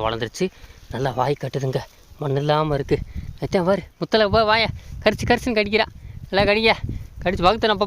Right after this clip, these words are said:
பாருங்க மூணு மணிக்குள்ள. மக்களே, எங்க கொண்டு வந்து விட்டுருக்காங்க பாரு, எங்கிட்டோ தூரத்துல இங்கிட்டு வந்து கூட்டு விட்டாங்க. அந்த வயக்காட்டுல இருந்து இங்க வராங்கடா, அரிசி கொலை கூட்டு கொண்டாங்க.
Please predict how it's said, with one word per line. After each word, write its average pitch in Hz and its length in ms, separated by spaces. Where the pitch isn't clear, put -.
பாருங்க 196 240
மூணு 196 160
மணிக்குள்ள. 190 280
மக்களே, 196 320
எங்க 170 240
கொண்டு 185 200
வந்து 196 160
விட்டுருக்காங்க 185 400
பாரு, 175 180
எங்கிட்டோ 135 340
தூரத்துல 190 380
இங்கிட்டு 160 200
வந்து 175 140
கூட்டு 185 160
விட்டாங்க. 170 280
அந்த 131 200
வயக்காட்டுல 170 380
இருந்து 185 180
இங்க 160 240
வராங்கடா, 165 480
அரிசி 165 240
கொலை 165 160
கூட்டு 170 220
கொண்டாங்க. 160 380